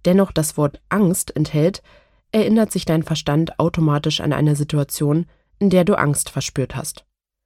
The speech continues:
Dein Gehirn sucht immer und überall Referenzen,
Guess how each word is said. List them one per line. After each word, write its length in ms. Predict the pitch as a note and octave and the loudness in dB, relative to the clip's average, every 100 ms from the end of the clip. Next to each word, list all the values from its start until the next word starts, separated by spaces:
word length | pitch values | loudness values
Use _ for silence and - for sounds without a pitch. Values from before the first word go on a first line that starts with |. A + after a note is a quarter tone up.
| _ _ - | _ _ -2
Dein 180 | D#3+ | 2
Gehirn 400 | D#3+ D#3 G#3+ A#3+ | 2 2 2 2
sucht 220 | F#3 E3+ - | 0 -4 -2
immer 340 | G3+ A3+ G#3+ | 0 2 2
und 160 | D#3+ D#3 | 0 -2
überall 480 | F3+ F#3+ E3 D3 | -2 0 0 0
Referenzen, 840 | D#3+ D3 - C#3 D3 F3 G3 F3 | -2 -4 -4 -4 -2 0 0 0